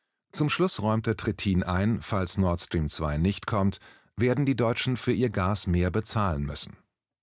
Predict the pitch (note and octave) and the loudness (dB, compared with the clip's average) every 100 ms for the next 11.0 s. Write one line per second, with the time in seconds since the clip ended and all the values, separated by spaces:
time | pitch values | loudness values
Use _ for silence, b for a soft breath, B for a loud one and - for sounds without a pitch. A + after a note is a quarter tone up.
0 | _ _ _ _ - G#2 F2+ G2+ C3 - | _ _ _ _ -2 0 2 2 0 -2
1 | B2+ B2 A2 G#2+ B2 C3+ G#2+ F#2+ G#2 G#2 | -2 0 0 2 0 2 0 2 2 2
2 | G#2 - D#3+ - B2+ G2+ F#2+ F2+ F2 - | 2 -2 -6 -2 0 2 2 4 0 0
3 | G2 A#2 C3 - - G2+ E2+ - G#2 F#2 | -2 -2 -2 -4 -4 0 0 0 -2 0
4 | E2+ E2 - E2+ - E2+ F2+ - F#2+ G2+ | 0 -2 -2 -2 0 -2 -2 -2 0 0
5 | - G#2 F#2+ B B B - B2+ A#2+ C#3 | 2 0 0 B B B -2 0 0 0
6 | E3 E3 C#3+ C3+ C3+ A#2 F2+ F#2 A2+ - | -2 0 0 0 0 0 0 0 -2 -2
7 | - G#2 B2 - A2+ A2 G#2 B2 B2 G#2 | -4 -2 -2 0 0 0 0 2 0 0
8 | F3 G2+ E2 - E2+ D#2 E2+ E2 - G#2 | 0 0 -4 0 0 0 0 -2 0 0
9 | - G2 A2 A2+ - G2 G2+ G#2 G2+ E2+ | 0 -2 0 -4 -2 0 0 -2 -2 0
10 | F2 G2+ F#2+ - E2 F2 E2+ F2 F2+ G2 | 0 0 -2 -2 -2 0 0 2 0 0